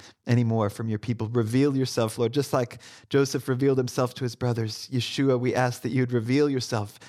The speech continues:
to your brothers, your people, Israel, and pour out your spirit on this land, that they would, that they would be willing to read the New Testament and see who you are and what you actually said and what you actually did for them, giving your life for them.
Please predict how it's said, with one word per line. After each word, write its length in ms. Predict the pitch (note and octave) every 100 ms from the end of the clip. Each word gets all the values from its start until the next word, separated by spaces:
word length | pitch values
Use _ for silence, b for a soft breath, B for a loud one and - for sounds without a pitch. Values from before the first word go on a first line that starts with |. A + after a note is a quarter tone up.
| -
to 100 | -
your 100 | C3
brothers, 460 | B2+ C3 B2 A2 A#2
your 80 | A#2+
people, 340 | - B2 B2 A2+
Israel, 260 | A2+ A#2
and 140 | G#2+ -
pour 240 | - D3+
out 160 | C#3+ C3
your 80 | A#2+
spirit 420 | - B2+ A#2 - B B B
on 160 | A#2 B2
this 200 | A#2+ C#3
land, 180 | C3 B2
that 120 | A#2+
they 120 | D3
would, 240 | C#3 A#2+ - B -
that 100 | B2
they 140 | D3+
would 180 | C#3+ B2+
be 140 | C3
willing 380 | B2 D3+ D3+ A#2+
to 140 | -
read 480 | A#2+ B2+ E3 C#3+ A2+ B B B
the 80 | A#2+
New 160 | C#3+
Testament 560 | - C#3 C#3 - A#2+ G#2+
and 100 | A2+
see 420 | - D#3 C#3 A#2 B B B
who 120 | D3
you 200 | C#3+ C3+
are 240 | B2+ C#3 A#2+
and 120 | A2+
what 140 | C#3
you 140 | C#3 B2+
actually 380 | B2 - C#3
said 260 | A#2+ - B2
and 100 | A#2
what 120 | B2
you 100 | B2
actually 340 | C3 C3+ - B2
did 380 | A2 C3+ A#2+
for 160 | - A#2+
them, 260 | B2 B2+ A2
giving 240 | C3+ C3+
your 140 | B2
life 360 | A#2 A#2 A#2 -
for 160 | - A2+
them. 280 | A2+ G#2+